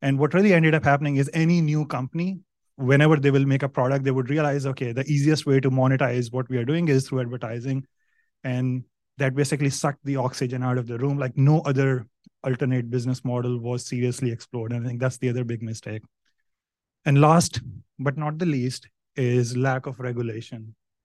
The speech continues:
which of course is, I think, the third pillar of our project as well. For various reasons, I think maybe, yeah,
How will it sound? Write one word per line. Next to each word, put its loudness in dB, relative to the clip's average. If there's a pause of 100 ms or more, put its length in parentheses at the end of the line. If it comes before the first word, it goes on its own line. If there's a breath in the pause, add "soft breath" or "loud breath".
(120)
which -2
of -6
course -10
is, -10
I -10
think, -8
the -8
third 0
pillar 0
of -4
our -2
project -8
as -12
well. 4 (680 soft breath)
For 6
various 6
reasons, 2
I 0
think -2
maybe, 0 (100)
yeah, -8